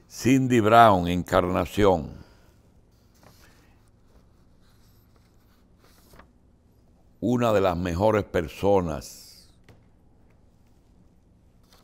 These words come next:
que yo he conocido, don Avelino Guzmán y Guerrero. Avelino es una persona con el sentido de servicio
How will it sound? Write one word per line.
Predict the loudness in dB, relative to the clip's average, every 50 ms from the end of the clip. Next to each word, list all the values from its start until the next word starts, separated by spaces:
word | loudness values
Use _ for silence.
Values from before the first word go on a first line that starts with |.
| _ _ _ _ _ _ _ _ _ _ _ _ _ _ _ _ _ _ _ _ _ _ _ _ -6
que | -4 -2 -2
yo | 0 2 2 4 2
he | 2
conocido, | 0 -4 -4 -4 -6 -8 -10 -10 -4 -2 0 0 0 -2 -4 -6 -8 -12 -20 _ _ _ -20 _ _ _ _ _ _ _ _ _ _ _
don | -10 -6 -4 -4 -4 -2 -2
Avelino | -2 -2 -2 -2 -2 -2 -2 -2 -2 -2 -4
Guzmán | -4 -4 -6 -8 -10 -12 -12 -8 -6 -6 -6 -6 -6 -8
y | -10 -8
Guerrero. | -10 -10 -12 -12 -14 -14 -14 -14 -14 -16 -20 -20 -20 -20 -20 _ _ -20 -20 -20 -20 -20 -20 -20 -20 -20 -20 -20 -20 _ _ _ _ _ _ _ _ _ _ -20 _ _ -20 -20 -20 _ -20 -16 -12
Avelino | -10 -8 -6 -6 -4 -4 -4 -4 -2 -2 -4 -4 -6 -8 -10
es | -6 -6 -6 -6 -6 -10 -16 -20 -20 -20 -20 -20 _ -20 _ _ _
una | -6 -4 -4 -4 -4 -6
persona | -8 -8 -10 -10 -10 -8 -8 -6 -8 -8
con | -10 -10 -10 -10
el | -10 -12
sentido | -12 -12 -12 -12 -12 -12 -14 -10 -6 -6 -4 -2 -2 -2 -2
de | -4 -6
servicio | -8 -10 -10 -8 -8 -6 -6 -6 -6 -6 -8 -8 -8 -6 -6 -6